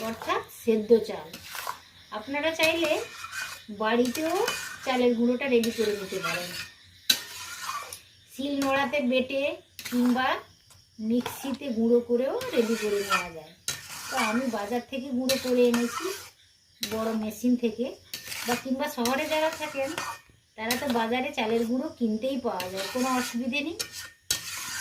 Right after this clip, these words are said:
এই দেখুন, এই কৌটোতে এক কেজি চালের গুঁড়ো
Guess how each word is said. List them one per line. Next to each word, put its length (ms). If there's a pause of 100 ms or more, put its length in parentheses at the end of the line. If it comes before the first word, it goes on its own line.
(800)
এই 80 (100)
দেখুন, 360 (240)
এই 80 (100)
কৌটোতে 500 (1900)
এক 80 (120)
কেজি 360 (460)
চালের 300 (100)
গুঁড়ো 200